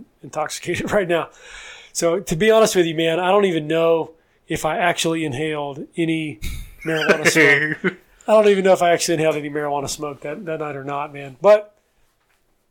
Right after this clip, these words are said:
Speaker 1: I put it on my polygraph packet. <laughs> Talked about it during my polygraph. So
Speaker 2: Like, I
Speaker 1: I've been honest about it. That's the only two times I've ever messed with anything like that.
Speaker 2: What's your thoughts on it now?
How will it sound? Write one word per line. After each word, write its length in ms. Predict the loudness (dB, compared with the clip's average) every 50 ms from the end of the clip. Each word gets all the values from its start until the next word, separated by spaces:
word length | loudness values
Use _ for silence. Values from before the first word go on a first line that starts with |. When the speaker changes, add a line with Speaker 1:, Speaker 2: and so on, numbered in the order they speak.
| _ _ _
Speaker 1:
I 40 | _
put 140 | -12 -10
it 60 | -8 -6
on 80 | -4 -6
my 80 | -6
polygraph 500 | -2 0 0 0 0 0 0 -2 -2 0
packet. 500 | 0 0 0 0 0 -2 -6 -6 -8 _ _ -20 -20 _ _ _ _ -12
<laughs> 460 | -12 -12 -12 _ _ _ _ _ _
Talked 240 | -2 0 0 0 0
about 200 | -2 -2 -2 -2
it 40 | -2
during 160 | -6 -8 -8
my 100 | -10 -10
polygraph. 760 | -4 -2 -2 -2 -2 -6 -10 -10 -10 -10 -10 -12 -14 -16 -20 _ _
So 320 | -20 -18 -16 -16 -16 -16 -18 _ _ _ -20 _ _ _ _ _ _ -20 _ _ _ _ _ _ _ -2
Speaker 2:
Like, 240 | 0 0 0 2
I 240 | 0 0 0 0 -2 -6 _ _ _ _
Speaker 1:
I've 80 | -20 -20
been 100 | -18 -16
honest 220 | -16 -16 -16 -16
about 80 | -14 -14
it. 20 | -12
That's 80 | -6 -4
the 60 | -2
only 100 | -2 -2
two 140 | -4 -6 -4
times 260 | 0 0 0 0 -2
I've 80 | -6 -6
ever 160 | -6 -6 -6
messed 200 | -10 -10 -10 -10
with 100 | -12 -14
anything 260 | -16 -16 -18 -20 -20
like 160 | -20 -20 -18
that. 220 | -18 -18 -18 -18 _ _ _ _ _ -4
Speaker 2:
What's 200 | -4 -2 -2 -2
your 100 | -6 -6
thoughts 380 | -8 -6 -4 -2 -2 -2 -2
on 160 | -4 -8 -8 -8
it 80 | -8 -6
now? 320 | -6 -4 -4 -4 -6